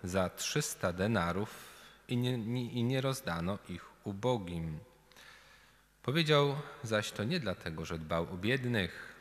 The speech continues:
ale ponieważ był złodziejem i mając trzos, wykradał to, co składano. Na to rzekł Jezus: „Zostaw ją.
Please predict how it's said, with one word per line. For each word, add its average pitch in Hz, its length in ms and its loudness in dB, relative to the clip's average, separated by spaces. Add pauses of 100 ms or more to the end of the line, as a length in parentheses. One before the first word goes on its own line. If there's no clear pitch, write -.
(200)
ale 92 180 2
ponieważ 123 480 0
był 131 240 0
złodziejem 113 840 0
i 107 100 2
mając 101 460 2 (200)
trzos, - 840 -6 (280)
wykradał 107 720 -2 (180)
to, - 120 -8
co 80 340 -10
składano. - 720 -8 (1300)
Na - 60 -6
to 82 120 -4
rzekł 92 280 0
Jezus: 117 600 0 (460)
„Zostaw 110 560 -4
ją. 76 160 -4